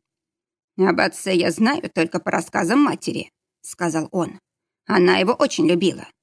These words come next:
и его смерть стала для мамы тяжелым ударом. Что я могу добавить к тому, что вы уже раскопали о нем, месье?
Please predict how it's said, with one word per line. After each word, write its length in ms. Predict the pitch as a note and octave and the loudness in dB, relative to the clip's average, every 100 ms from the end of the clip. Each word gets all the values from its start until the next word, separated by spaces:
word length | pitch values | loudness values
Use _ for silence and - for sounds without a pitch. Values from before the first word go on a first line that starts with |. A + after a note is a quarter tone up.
| _ _ - | _ _ 0
и 100 | A3+ | 2
его 200 | F#3 F3 | 2 0
смерть 460 | - - C#4 - | 0 2 2 0
стала 340 | - - F#3 E3+ | -6 -2 0 4
для 180 | E3+ | 4
мамы 300 | F3+ F3+ F3 | 4 4 2
тяжелым 440 | D#3 F3+ F3 E3 F3 | 0 -2 0 2 4
ударом. 420 | G3 F#3 - - - _ _ _ _ | 4 0 -2 -10 -16 _ _ _ _
Что 260 | - - F#4+ | -14 -6 -2
я 160 | B3+ F3+ | 2 4
могу 240 | E3+ F3 | 4 4
добавить 420 | F3+ F3 E3+ F3 | 2 2 0 -2
к 60 | - | -4
тому, 340 | F3 D#3+ C#4 | -2 2 2
что 240 | D#4+ - F#3 | 0 -2 0
вы 100 | F3+ | 2
уже 240 | F3 F3+ | 2 0
раскопали 520 | F3+ - F#3 B3+ G3+ | -4 -4 -2 0 2
о 80 | - | 2
нем, 200 | C4+ E3+ | 2 2
месье? 380 | D#3 - - | 2 0 -6